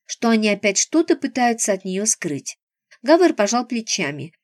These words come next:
и хозяин замка не нашел причины отказать девушке. Он учтиво предложил Марии руку и повел ее на экскурсии по парку.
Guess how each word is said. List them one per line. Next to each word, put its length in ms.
и 80
хозяин 440
замка 480
не 140
нашел 340
причины 600
отказать 500
девушке. 640
Он 240
учтиво 440
предложил 500
Марии 380
руку 500
и 80
повел 400
ее 240
на 140
экскурсии 480
по 180
парку. 540